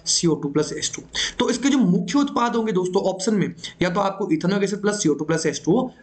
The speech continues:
मिलेगा दोस्तों, ये कम मिलता है दोस्तों, बहुत कम। अगर ये दोनों option में होंगे ना दोस्तों, तो भी आपको tick इसको लगना है। Clear है? तो जैसे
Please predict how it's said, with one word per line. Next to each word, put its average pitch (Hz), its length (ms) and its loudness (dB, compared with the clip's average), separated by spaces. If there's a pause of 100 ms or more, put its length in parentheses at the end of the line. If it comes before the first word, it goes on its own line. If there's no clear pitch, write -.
(120)
मिलेगा 151 380 0
दोस्तों, - 340 -16 (380)
ये 180 220 2 (260)
कम 240 180 0
मिलता 147 240 -2
है 147 80 -2
दोस्तों, 143 340 0
बहुत 151 480 -2
कम। 123 120 -4 (240)
अगर 226 220 0
ये 226 160 0
दोनों 214 340 0
option 294 220 0
में 294 100 2
होंगे 214 200 2
ना 233 100 0
दोस्तों, 208 280 0 (280)
तो 226 120 4
भी 262 140 -2
आपको 285 320 -4
tick - 360 -2
इसको 170 280 0
लगना - 260 -4
है। - 180 -18 (840)
Clear 185 200 4
है? - 520 -12
तो 233 100 0
जैसे 220 400 0